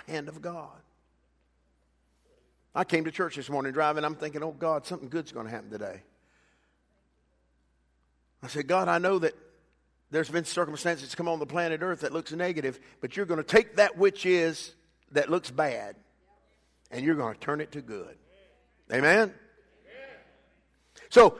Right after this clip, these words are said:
when I say steadfast, firm, or loyal, or constant, unswerving, oh,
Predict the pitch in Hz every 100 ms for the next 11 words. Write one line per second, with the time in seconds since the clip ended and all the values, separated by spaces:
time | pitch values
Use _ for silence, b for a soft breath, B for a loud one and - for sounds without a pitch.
0 | B 170 208 208 - 180 - 180 175 214
1 | - 190 185 151 143 165 180 214 220 220
2 | 208 247 277 277 - 175 - - _ _
3 | _ _ _ _ _ _ _ _ _ _
4 | _ _ 247 285 277 - 277 294 285 240
5 | 156 - 160 220 202 113 -